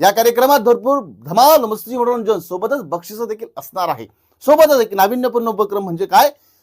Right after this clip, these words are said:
तोल मोल के बोल हा देखील कार्यक्रम उद्या असणार आहे. यासोबत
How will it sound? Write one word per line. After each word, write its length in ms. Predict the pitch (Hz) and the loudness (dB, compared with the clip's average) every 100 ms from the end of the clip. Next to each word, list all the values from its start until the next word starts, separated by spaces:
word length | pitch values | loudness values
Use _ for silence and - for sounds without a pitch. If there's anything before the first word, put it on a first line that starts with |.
| _ - | _ 2
तोल 300 | 302 330 302 | 4 6 4
मोल 260 | 247 262 | 4 2
के 160 | 240 247 | 2 -2
बोल 200 | 196 214 | 2 0
हा 180 | 143 170 | 2 -2
देखील 240 | 185 196 | -2 -4
कार्यक्रम 360 | 185 180 180 190 | -4 -4 -4 -8
उद्या 220 | 156 156 | -6 -4
असणार 260 | 151 202 190 | -4 -2 -2
आहे. 180 | 131 107 _ _ _ | -2 -10 _ _ _
यासोबत 600 | 156 269 302 - 247 208 | 0 2 2 -2 0 0